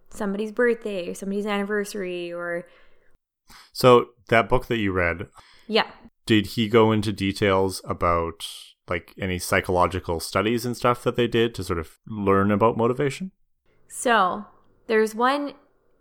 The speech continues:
Speaker 1: really interesting study that they did that really, like, pops out in my head because, like I said,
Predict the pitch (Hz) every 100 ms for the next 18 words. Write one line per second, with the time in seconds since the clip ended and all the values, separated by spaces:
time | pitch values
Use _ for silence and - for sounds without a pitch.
0 | - 226 240 254 220 214 226 - 208 190
1 | 190 - 190 190 185 180 185 180 180 175
2 | 175 175 _ - 220 214 254 262 220 190
3 | 185 - 190 190 196 190 185 175 202 233
4 | 254 226 202 196 175 180 - _ _ -
5 | 214 202 202